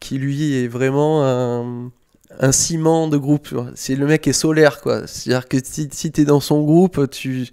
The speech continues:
enfin, c'est même pas que tu choisis, c'est que le mec, c'est un aimant, quoi.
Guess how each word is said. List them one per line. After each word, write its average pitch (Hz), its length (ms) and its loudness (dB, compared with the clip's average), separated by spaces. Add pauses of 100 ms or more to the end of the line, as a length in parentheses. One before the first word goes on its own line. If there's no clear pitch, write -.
(300)
enfin, 143 120 6
c'est 160 140 2
même 160 160 4
pas 170 100 6
que 170 80 -4
tu 170 100 -4
choisis, 170 460 0
c'est 135 140 -2
que - 100 -4
le 143 80 4
mec, 165 180 4
c'est - 200 0
un 139 120 2
aimant, 175 300 0
quoi. 113 220 -10